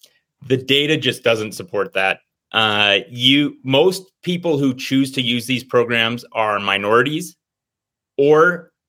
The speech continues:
people with students with disabilities. Those are the highest two groups of students who are accessing these, uh, these education choice programs across the board. And the other thing that happens is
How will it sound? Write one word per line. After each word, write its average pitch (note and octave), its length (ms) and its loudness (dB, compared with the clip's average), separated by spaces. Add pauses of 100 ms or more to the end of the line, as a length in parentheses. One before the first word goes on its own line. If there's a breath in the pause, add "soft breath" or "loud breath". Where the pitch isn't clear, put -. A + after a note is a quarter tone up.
people D3+ 320 -2
with C3 260 -4
students C3 500 -6
with A#2+ 200 -8
disabilities. F#2+ 760 -8 (680)
Those D3+ 280 4
are E3 140 4
the B2+ 500 -2
highest D#3 480 -2
two D3 180 0
groups C3 380 -2
of A2 560 0
students C3+ 480 -2
who C3 280 0
are A2+ 360 2
accessing A#2 640 -2
these, G#2+ 420 -4 (560)
uh, F#2 380 -6
these A2+ 380 -2 (120)
education B2+ 440 -2
choice A2 240 2
programs A2+ 420 0
across G2+ 380 -2
the G#2+ 60 -6
board. G2+ 420 -2 (280 soft breath)
And C#3+ 140 2
the C#3 140 4
other F#3+ 260 2
thing E3 260 0
that C3+ 160 2
happens B2 420 -2
is A#2+ 400 0